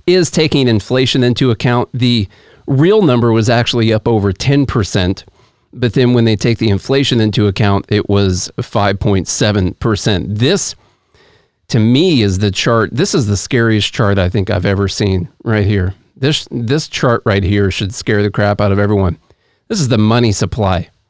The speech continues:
You see this kind of steady increase. There's a little bump right here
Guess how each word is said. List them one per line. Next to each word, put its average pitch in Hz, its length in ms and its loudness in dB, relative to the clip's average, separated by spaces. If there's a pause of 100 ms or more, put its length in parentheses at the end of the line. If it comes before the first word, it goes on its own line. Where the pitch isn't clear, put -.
(920)
You 127 180 -4
see 165 200 -2
this 139 160 0
kind 147 180 0
of 123 60 0
steady 139 480 0
increase. 123 420 0
There's 117 200 0
a 110 80 0
little 135 360 0
bump 120 360 0
right 123 240 2
here 113 380 0